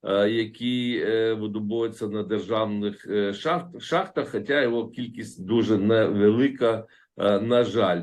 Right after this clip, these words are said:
І третє, обладнання. Обладнання ремонтується, реконструюється. Е, е, є допомога наших колег з інших країн. На жаль, вони не можуть повністю компенсувати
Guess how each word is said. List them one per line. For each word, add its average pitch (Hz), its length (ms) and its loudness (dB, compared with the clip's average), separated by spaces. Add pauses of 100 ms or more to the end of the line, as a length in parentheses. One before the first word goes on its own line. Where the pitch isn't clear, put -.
І 226 160 -2
третє, 139 540 0 (120)
обладнання. 110 880 -2
Обладнання 156 880 0
ремонтується, 156 840 -2
реконструюється. 165 1120 -2 (520)
Е, 123 880 4 (540)
е, 131 680 -2
є 160 180 0
допомога 143 760 0
наших 135 500 -8
колег 127 380 0
з - 120 -12
інших 127 400 -6
країн. 139 540 0
На 123 120 0
жаль, 127 300 0
вони 127 300 -2
не 151 160 0
можуть 131 580 -2
повністю 143 500 -4
компенсувати 139 960 0